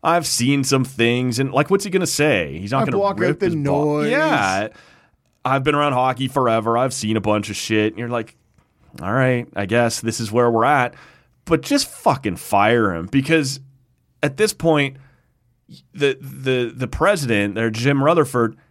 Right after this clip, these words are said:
Speaker 1: he's planting doubts in the players' minds
Speaker 2: Yeah.
Speaker 1: as well, right? Like, "Oh, maybe he's right. Maybe we do have no structure. Like, I don't, I don't have to play for this guy. He sucks as a coach." What a fucking disaster. I don't understand what they're doing out there.
Speaker 2: Well, and, and to me, I watched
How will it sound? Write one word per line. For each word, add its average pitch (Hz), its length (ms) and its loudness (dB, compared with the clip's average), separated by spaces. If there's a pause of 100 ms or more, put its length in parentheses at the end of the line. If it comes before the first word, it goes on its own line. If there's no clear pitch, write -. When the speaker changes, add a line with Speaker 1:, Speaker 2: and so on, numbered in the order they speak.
Speaker 1:
he's 247 280 -4
planting 165 680 0
doubts 139 420 0
in 156 160 2
the 135 80 0
players' 160 460 0
minds 98 400 -2
Speaker 2:
Yeah. 156 100 2
Speaker 1:
as 113 60 -4
well, 127 320 0
right? 123 200 0
Like, 135 300 -2
"Oh, 147 260 0
maybe 110 260 0
he's 135 120 0
right. 165 180 0
Maybe 107 160 -4
we 127 120 -2
do 143 120 0
have 120 140 -2
no 101 80 -4
structure. 78 580 -8
Like, 82 160 -6
I 104 80 4
don't, 151 180 2
I 90 60 -4
don't 123 120 0
have - 120 -2
to - 60 -18
play 78 220 -6
for - 140 -8
this 80 160 -4
guy. 107 260 4
He 127 100 2
sucks - 400 2
as 78 80 -8
a 78 60 -2
coach." 85 400 -2 (380)
What 233 180 0
a 294 80 2
fucking 147 460 -2
disaster. 131 640 -2
I 165 80 2
don't 247 140 2
understand 139 360 -2
what 147 100 -2
they're 165 100 2
doing 175 340 0
out 82 160 -4
there. - 240 -8
Speaker 2:
Well, 160 300 -2
and, 180 260 0
and 151 160 -4
to 165 80 -2
me, 220 240 2
I 185 160 2
watched 160 720 -2